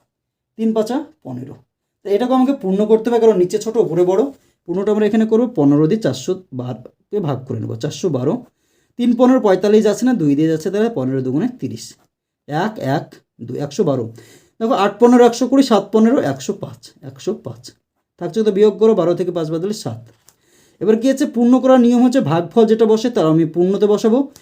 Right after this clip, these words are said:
ভাগশেষটা আমি দাগ দিয়ে উপরে বসাবো, ভাজকটা হচ্ছে নিচে বসাবো। তাহলে সাতাশ পূর্ণ সাতের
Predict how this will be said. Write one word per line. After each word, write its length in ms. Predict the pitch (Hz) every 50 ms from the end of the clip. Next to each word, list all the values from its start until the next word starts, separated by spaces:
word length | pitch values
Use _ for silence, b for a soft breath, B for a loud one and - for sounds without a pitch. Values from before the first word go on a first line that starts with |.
| b b b - -
ভাগশেষটা 480 | 151 160 156 - 226 220 220 - - 233
আমি 100 | 226 233 220 156 135 139
দাগ 120 | 139 139 151 156
দিয়ে 120 | 180 175 160
উপরে 180 | 170 180 190 190 196
বসাবো, 240 | 196 - 220 233 269 240 147 113
ভাজকটা 400 | 131 131 147 196 214 - - 220 156
হচ্ছে 160 | 127 - 180 160 135
নিচে 160 | 117 - 127 -
বসাবো। 260 | - - - - - - _ _ _ _ _ _ _ _
তাহলে 160 | - 180 180 -
সাতাশ 260 | 190 - - 220 220 220 -
পূর্ণ 160 | 202 196 220 233 -
সাতের 280 | 175 120 - 156 160